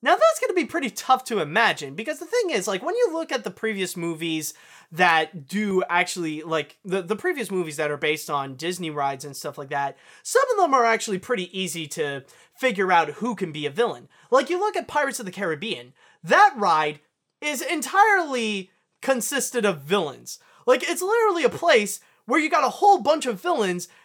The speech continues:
that are wreaking havoc in a Spanish village. So, really, the villain has to be a pirate. Like, that is easy to go down there. And then you got the mansion. And in there,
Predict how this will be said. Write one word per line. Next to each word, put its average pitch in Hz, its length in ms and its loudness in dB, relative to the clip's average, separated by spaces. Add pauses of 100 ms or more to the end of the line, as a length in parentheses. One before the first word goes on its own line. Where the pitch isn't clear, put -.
(140)
that 269 220 4
are 254 200 6
wreaking 262 480 -4
havoc 220 540 0
in 214 80 -4
a 208 60 -2
Spanish 208 460 -2
village. 202 540 -4 (280)
So, 285 340 6
really, 247 680 2 (300)
the 240 200 -2
villain 370 380 2
has 269 260 -2
to 233 60 -4
be 196 120 0
a 170 60 2
pirate. 147 520 -2 (200)
Like, 202 180 6
that 349 220 6
is 269 160 -2
easy 208 300 -4
to 190 100 -6
go 165 240 0
down 143 320 -4
there. 214 300 -2 (500)
And 226 100 2
then 403 180 0
you 302 80 0
got 202 280 0
the 196 100 0
mansion. 185 680 0 (340)
And 233 240 2
in 349 300 0
there, 165 480 2